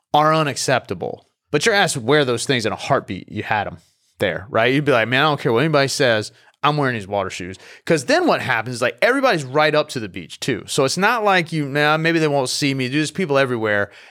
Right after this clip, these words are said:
They're all right up to the s-, to the water. And then, like, you walk out about, I don't know, ten feet, and then the rocks drop, and, you know, you're just in this beautiful, like, blue water and all this sort of stuff.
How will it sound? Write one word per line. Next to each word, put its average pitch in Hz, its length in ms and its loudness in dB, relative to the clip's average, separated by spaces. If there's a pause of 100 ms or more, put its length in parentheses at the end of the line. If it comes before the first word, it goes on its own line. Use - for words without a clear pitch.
They're 117 180 2
all 156 160 4
right 147 160 4
up 139 120 -2
to 143 80 -6
the 120 80 -2
s-, - 240 -10
to - 100 -4
the 123 80 0
water. 107 400 0 (340)
And 151 140 0
then, 170 120 0
like, 143 200 2
you 151 60 -2
walk 185 340 2
out 185 240 4
about, 120 420 0 (380)
I 175 60 0
don't 143 100 2
know, 104 60 -6
ten 175 340 0
feet, 180 300 -2
and 135 80 -8
then 127 100 -8
the 107 100 -6
rocks 151 400 0
drop, 107 460 0 (260)
and, 120 500 0
you 139 100 -4
know, 117 120 0
you're 127 200 0
just 135 180 -4
in 123 140 -4
this 107 160 -8
beautiful, 151 680 0
like, 98 260 2 (320)
blue 156 340 2
water 127 560 2
and 120 80 -2
all 120 140 0
this 117 80 -4
sort 117 160 -4
of 113 60 -6
stuff. 113 220 0